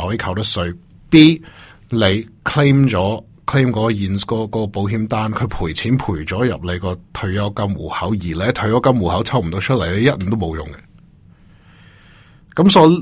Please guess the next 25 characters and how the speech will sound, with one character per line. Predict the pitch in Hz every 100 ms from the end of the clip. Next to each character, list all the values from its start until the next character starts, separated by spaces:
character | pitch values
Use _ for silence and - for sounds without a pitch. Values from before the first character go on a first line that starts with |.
| -
所 | 160 175
謂 | 143
呢 | 170
幾 | 175 113 160
樣 | 95 87
嘢 | 80 87
呢， | 123 139
關 | 131 127
乎 | 82
退 | - - 101
休 | 113 117
金 | 110
呢， | 113
同 | 87
埋 | 73 -
保 | 87
險 | 104 90
呢， | 90
非 | - 110
常 | 101 73
之 | 90
重 | 87 73 76 76
要 | 69
嘅， | - - - -
下。 | -